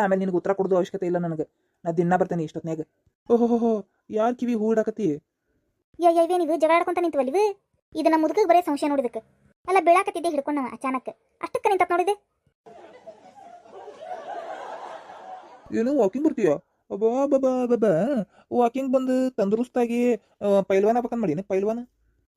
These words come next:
Speaker 1: ನಾ ಏನಾರ ಆಗ್ಲೋ, ನಿನಗೆ ಎದಕ್ ಬೇಕು? ಅಲ್ಲ, ಬೀಳಾಕತ್ತಿಕ್ಕಿನ್ನ ಹಿಡ್ದೇನಿ, ಹೆಲ್ಪ್ ಮಾಡೇನಂದ್ರ ನೀನು ನನಗೆ ಥ್ಯಾಂಕ್ಸ್ ಹೇಳ್ಬೇಕಾಯ್ತು. ಅದನ್ನ ಬಿಟ್ಟು ನನಗೆ ಬಾಯಿಗೆ ಬಂದಂಗ್ ಮಾತಾಡಕತ್ತಿ, ಮತ್ತೆ ನನ್ನ ಮ್ಯಾಗ ಸಂಶಯ ಮಾಡಕತ್ತಿ,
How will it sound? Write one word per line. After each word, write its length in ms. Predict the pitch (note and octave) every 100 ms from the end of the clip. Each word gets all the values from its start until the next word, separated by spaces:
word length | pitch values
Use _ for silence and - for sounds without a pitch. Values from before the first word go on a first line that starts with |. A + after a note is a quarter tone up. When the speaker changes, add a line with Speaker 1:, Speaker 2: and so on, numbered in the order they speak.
| G3
Speaker 1:
ನಾ 80 |
ಏನಾರ 280 | F#3 F#3+ G#3+
ಆಗ್ಲೋ, 340 | G3+ F#3+ F3+ G3
ನಿನಗೆ 200 | F#3 F#3+
ಎದಕ್ 140 | G3+
ಬೇಕು? 220 | G3+ F#3+ G3 - _ _ _ _
ಅಲ್ಲ, 100 | G#3
ಬೀಳಾಕತ್ತಿಕ್ಕಿನ್ನ 680 | G3 G3+ A3 A#3+ A3+ A3 G#3
ಹಿಡ್ದೇನಿ, 560 | G3 F#3+ E3+ G3+ F3+ F#3+
ಹೆಲ್ಪ್ 260 | F3+ G3
ಮಾಡೇನಂದ್ರ 380 | G#3 G3 F#3 F3+
ನೀನು 200 | F3 F3
ನನಗೆ 240 | F3 E3+ E3+
ಥ್ಯಾಂಕ್ಸ್ 300 | D#3+ E3+ F#3+
ಹೇಳ್ಬೇಕಾಯ್ತು. 400 | F3 F3 F3 - _ _ _ _
ಅದನ್ನ 140 | F3 F#3
ಬಿಟ್ಟು 320 | F#3+ - D#3+
ನನಗೆ 220 | F3+ F#3
ಬಾಯಿಗೆ 320 | G3 D3+ E3+
ಬಂದಂಗ್ 180 | G3 G3+
ಮಾತಾಡಕತ್ತಿ, 480 | G3 F#3+ G3 - F#3 _ _
ಮತ್ತೆ 180 | G3+ -
ನನ್ನ 180 | F#3+ F#3
ಮ್ಯಾಗ 160 | G3+ G3
ಸಂಶಯ 300 | E3+ D#3+ G#3
ಮಾಡಕತ್ತಿ, 420 | G#3+ G#3 G#3+